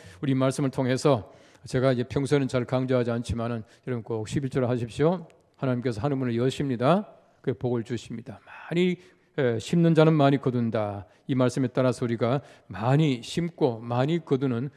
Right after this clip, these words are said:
풍족한 삶을 살아가는 우리 모두가 될 수 있기를 바랍니다. 아, 우리 고린도후서 구 장 육 절 칠 절 말씀 다시 한번 암송합니다. 시작. 고린도후서 구 장 육 절 칠 절.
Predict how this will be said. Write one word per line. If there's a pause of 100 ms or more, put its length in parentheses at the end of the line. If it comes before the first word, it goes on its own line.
(140)
풍족한
삶을
살아가는 (260)
우리
모두가
될
수
있기를 (160)
바랍니다. (960)
아,
우리
고린도후서
구
장
육
절
칠
절
말씀
다시
한번
암송합니다. (1400)
시작. (280)
고린도후서
구
장 (200)
육
절
칠
절.